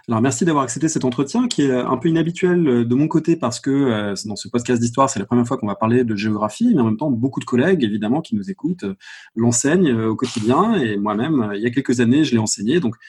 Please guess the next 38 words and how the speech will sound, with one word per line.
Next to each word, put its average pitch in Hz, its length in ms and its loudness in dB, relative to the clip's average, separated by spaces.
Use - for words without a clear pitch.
pardon 151 380 2
par 120 200 2
avance 123 340 2
aux 107 140 -4
géographes 120 400 2
qui - 120 -4
nous 110 140 -2
écouteraient 123 560 0
et 98 60 0
qui 101 320 -16
souffriraient 117 460 -4
de, 104 140 -2
d'imprécisions, 120 760 2
euh, 101 160 0
que - 120 -12
je - 100 -20
pourrais 101 180 -8
commettre, 127 340 -2
euh, 110 100 -2
mais 107 80 2
on 107 40 0
va 104 100 0
essayer 113 300 0
de, 107 240 0
de 107 60 -8
parler 123 260 4
un 139 120 4
petit 120 140 -10
peu 123 80 -2
ensemble 165 280 2
de 127 60 6
géographie, 110 440 0
en 131 100 2
particulier 139 360 -2
de 131 80 0
géographie, 113 600 0
euh, 101 100 -2
scolaire. 185 480 0